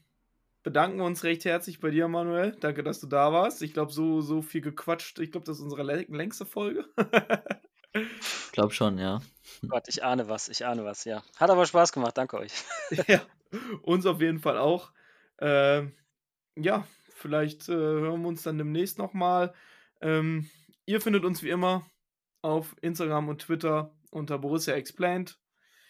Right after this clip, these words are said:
Speaker 1: Dennis unter, ach, Borussia Explained und D unterstrich Expel unterstrich. Mich unter at Matty Moped. Und,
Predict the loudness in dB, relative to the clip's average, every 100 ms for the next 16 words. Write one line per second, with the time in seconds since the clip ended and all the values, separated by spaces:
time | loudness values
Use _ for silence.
0 | _ _ _ _ _ _ 2 4 0 -2
1 | -6 -6 -4 -2 -2 -6 _ -10 -10 -10
2 | -10 -6 -2 -2 -2 0 0 0 -4 -6
3 | -10 -10 -12 -14 2 8 10 10 8 4
4 | 0 2 2 0 0 2 2 0 -8 -8
5 | -6 -6 -6 -4 0 0 2 2 2 2
6 | 4 4 4 -8 -20 -20 -20 -20 -20 _
7 | _ _ _ _ -4 0 0 6 8 8
8 | 8 4 4 2 2 2 2 2 0 -2
9 | -16 _ _ _ _ _ _ 0 0 0
10 | -4